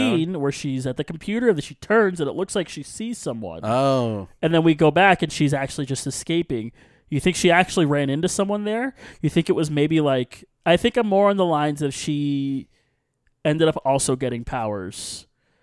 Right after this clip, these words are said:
Speaker 3: Yeah.
Speaker 2: and is just pretending to be dead, and sh-, it,
Speaker 3: Yeah.
Speaker 2: she will be, also be a Super Skrull.
Speaker 3: Yeah, 'cause I thi-, 'cause the Extremis will then fix the gunshot.
Speaker 2: Yeah, so I'm guessing it is maybe one of the doctors,
Speaker 3: Mm-hmm.
Speaker 2: and the doctor is like, "This is going too far," type of stuff.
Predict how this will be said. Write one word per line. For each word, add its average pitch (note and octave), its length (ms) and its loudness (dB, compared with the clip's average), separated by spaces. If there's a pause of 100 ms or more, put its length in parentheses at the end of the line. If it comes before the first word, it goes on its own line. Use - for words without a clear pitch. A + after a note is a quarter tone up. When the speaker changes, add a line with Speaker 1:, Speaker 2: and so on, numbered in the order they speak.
(180)
Speaker 3:
Yeah. A#2 320 2
Speaker 2:
and A#2+ 280 -8 (120)
is B2+ 240 -6 (100)
just - 200 -8
pretending C3 420 -4
to C3 100 -10
be B2 80 -8
dead, B2 160 -6
and B2 100 -8
sh-, - 140 -12
it, C3+ 120 0
Speaker 3:
Yeah. A2+ 360 0
Speaker 2:
she E3 140 4
will D3 140 4
be, C#3+ 140 -2
also C3+ 300 -2
be B2+ 180 -6
a A2 60 -8
Super - 240 -12
Skrull. G2+ 340 -8
Speaker 3:
Yeah, G#2 220 2
'cause A2 180 -6
I B2+ 120 6
thi-, C#3+ 140 -8
'cause A2 400 0
the A#2 120 0
Extremis A2+ 560 -2
will G#2 400 -2
then G#2 400 -4
fix - 320 -6
the A2+ 100 -8
gunshot. G2+ 480 -2
Speaker 2:
Yeah, B2+ 220 0
so C#3+ 220 0
I'm F3 240 0
guessing E3+ 500 0
it D3 160 2
is C#3+ 160 0
maybe D3 380 0
one C#3 180 0
of C3 140 -4
the B2+ 80 -4
doctors, G#3+ 880 -6
Speaker 3:
Mm-hmm. A#2 220 -4
Speaker 2:
and C#3+ 80 0
the C#3 60 2
doctor D3+ 420 2
is C3+ 100 0
like, B2+ 320 -4
"This D3 220 -2
is C#3 80 -4
going C3+ 260 2
too C#3 240 0
far," B2 680 -2
type C3 280 -6
of A#2+ 100 -8
stuff. - 480 -6